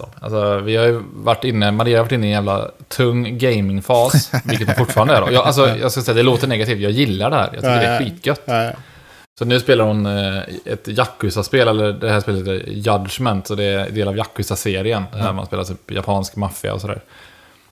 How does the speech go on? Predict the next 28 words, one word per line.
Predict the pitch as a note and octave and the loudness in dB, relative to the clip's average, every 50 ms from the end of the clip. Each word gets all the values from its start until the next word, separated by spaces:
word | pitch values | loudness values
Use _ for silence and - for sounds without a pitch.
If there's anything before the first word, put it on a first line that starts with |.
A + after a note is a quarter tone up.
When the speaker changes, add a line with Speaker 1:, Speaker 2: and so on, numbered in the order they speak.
| _ _ _ _ - | _ _ _ _ -4
Speaker 1:
Eh, | G2+ G2+ G2 F#2+ | -2 0 2 2
som | F#2+ - A2 | 0 0 0
jag | G2+ G2+ G2 | 0 0 2
spelar | - G#2+ G2 F#2+ | 2 2 2 2
också, | F#2+ - - A2 G#2+ G#2 G2 F#2 | 0 0 0 0 0 0 0 -2
första | - - G#2 - F#2+ | -4 -8 -8 -8 -8
spelet. | - - - - - - - - _ _ _ _ _ _ _ _ _ _ _ _ _ _ _ _ _ _ _ - - | -10 -10 -10 -10 -12 -14 -16 -20 _ _ _ _ _ _ _ _ _ _ _ _ _ _ _ _ _ _ _ -12 -4
Eh, | B2+ A2+ | 0 2
men | G#2+ G#2 G#2 G2+ G2+ G#2 F#2+ A2 | 4 4 4 4 4 2 2 2
hon | A#2 C3 C3+ C#3 | 2 2 4 2
är | |
väl | C#3 D3 | 2 0
inte | D3+ - - | 0 -2 -4
lika | C3+ C#3+ D#3 E3 E3 C3+ A#2 G#2 - D#3 D#3 | -6 -2 0 0 0 0 0 0 0 0 0
förtjust | D#3 D#3 - C3 G#2+ F#2+ - - | 0 2 2 2 2 2 0 -2
i | |
det. | A2 A#2 | -4 -2
Hon, | C3 B2+ | -2 0
hon | C#3+ C#3+ | 2 4
har | C#3+ C#3+ | 4 4
ju | C#3 | 2
spelat | - - C#3 A#2+ G2 | 4 4 2 2 4
liksom | A2 F#2+ - G#2 G2+ | 0 -4 -2 -4 -2
riktiga, | G2 B2 A#2+ - - - - G2+ G2 F#2+ F#2+ F#2+ F#2 - - _ _ _ - _ _ _ _ _ _ _ _ _ _ _ _ A2 | -2 -2 -4 -4 -10 -8 -4 -2 -2 0 -2 -2 -4 -8 -16 _ _ _ -20 _ _ _ _ _ _ _ _ _ _ _ _ 0
eh, | G#2 G2+ G2 G2 G2 G2 G2 - - - _ | 0 2 2 2 0 0 -2 -4 -8 -10 _
riktiga | - A#2 B2 C3+ - - - - - A2 G#2 | -6 -2 -2 -2 -2 -2 -10 -4 0 2 2
liksom | G2+ F#2+ G#2+ G2 | 2 2 0 -2
fullpottspel | - - - B2+ A2 G2+ F#2+ - - - G#2+ - - - - - C#3+ C#3 B2+ A2 G#2 | -2 0 2 2 2 2 0 -2 -4 -6 -8 -8 -6 -12 -4 -2 0 2 2 2 0